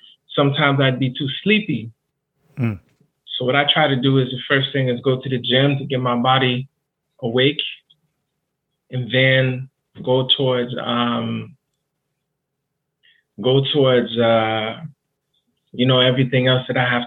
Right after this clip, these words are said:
Speaker 1: to do. But I gotta get back into my flow.
Speaker 2: Mm-hmm. It's
Speaker 1: Yeah.
Speaker 2: hard to get back. Uh, what I used to do when I was writing the Im-, Im-, An Immigrant's Life was morning I'll write, and then,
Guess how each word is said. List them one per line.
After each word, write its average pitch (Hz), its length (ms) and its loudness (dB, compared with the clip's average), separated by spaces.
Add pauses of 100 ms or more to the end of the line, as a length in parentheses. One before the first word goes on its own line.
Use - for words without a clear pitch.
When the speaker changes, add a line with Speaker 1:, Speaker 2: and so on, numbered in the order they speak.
Speaker 1:
to 131 60 -10
do. 123 240 0
But 117 240 0 (580)
I 120 40 -8
gotta 131 240 2
get 131 200 2
back 127 240 0
into 131 200 0
my 123 220 2 (100)
flow. 135 380 0 (280)
Speaker 2:
Mm-hmm. 110 420 2 (720)
It's - 20 -12 (160)
Speaker 1:
Yeah. 123 40 4
Speaker 2:
hard 120 200 4
to 120 80 -2
get 104 200 0
back. 104 300 2
Uh, 131 100 -6 (340)
what 131 140 -2
I - 20 2
used 151 280 -2
to 143 80 -4
do 143 140 0
when 131 160 2
I - 20 2
was 123 200 0
writing 131 300 2
the 117 180 2
Im-, 123 200 0
Im-, 120 260 -2
An 123 140 2
Immigrant's 113 320 -2
Life 123 280 0 (120)
was 113 400 -6
morning 147 340 2
I'll 123 180 2
write, 151 400 0 (1300)
and 120 340 0
then, 123 960 2